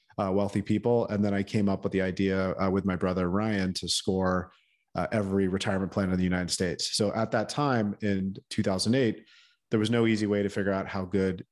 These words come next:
your retirement plan was. So if you worked at Amgen or Microsoft or T. Rowe Price or Fidelity or, uh, you know, uh, you go down the list of any large American company, Chevron, ExxonMobil at the time,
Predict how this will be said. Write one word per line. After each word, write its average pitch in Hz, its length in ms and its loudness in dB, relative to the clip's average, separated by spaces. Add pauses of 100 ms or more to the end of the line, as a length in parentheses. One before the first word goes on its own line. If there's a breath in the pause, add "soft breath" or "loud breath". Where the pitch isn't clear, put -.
your 95 280 2
retirement 90 400 -2
plan 78 240 -4
was. 78 220 -6
So - 100 0
if 92 140 -2
you 101 100 4
worked 98 240 0
at 95 60 0
Amgen 92 500 0
or 85 100 0
Microsoft 90 760 -2
or 78 200 -6 (440 soft breath)
T. 104 120 2
Rowe 92 160 2
Price 90 460 -2
or - 60 -4
Fidelity 92 600 0
or, 73 280 -2 (420 soft breath)
uh, 73 300 0
you 98 160 2
know, 85 340 0 (180)
uh, 76 240 0
you 117 580 -2
go 127 60 6
down 113 140 2
the 101 80 0
list 101 220 0
of 90 80 -2
any 107 160 4
large 92 260 0
American 92 300 -2
company, 107 360 -2
Chevron, 92 540 0
ExxonMobil 90 720 0
at - 80 -20
the 92 80 -2
time, 90 280 -2